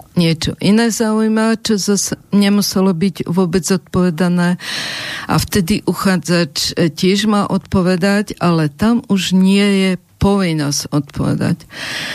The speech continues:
Ovšem, ak nadriadený orgán trvá na zodpoveden-,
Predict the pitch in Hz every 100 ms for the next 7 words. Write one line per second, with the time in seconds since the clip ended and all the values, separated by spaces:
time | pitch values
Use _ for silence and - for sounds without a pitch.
0 | - - - - - - _ _ _ -
1 | - 196 - - 208 208 214 - 170 147
2 | 160 180 170 196 180 190 185 - 170 165
3 | 151 143 143 - 175 165 180 190 202 196
4 | 208 190 - 208 214 214 196 214 202 -